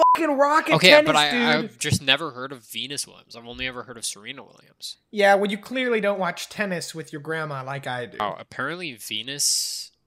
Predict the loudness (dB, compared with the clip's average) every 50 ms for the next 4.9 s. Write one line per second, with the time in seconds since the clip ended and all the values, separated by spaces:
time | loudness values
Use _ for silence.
0 | _ _ -8 -8 -6 -6 -2 0 0 0 0 _ -6 -20 _ -20 -20 -14 -8 -6
1 | -4 -4 -4 -4 -6 -10 -14 _ _ _ _ _ _ _ _ _ _ _ _ _
2 | _ -20 -16 -14 -12 -10 -6 -6 -6 -6 -6 -8 -8 -8 -8 -8 -8 -8 -8 -10
3 | -14 _ -20 -18 -16 -14 -12 -12 -14 -14 -18 -20 -20 -14 -10 -8 -8 -8 -10 -12
4 | -18 -20 -20 -20 -20 -20 -20 -18 -16 -14 -14 -14 -16 -16 -12 -12 -12 -12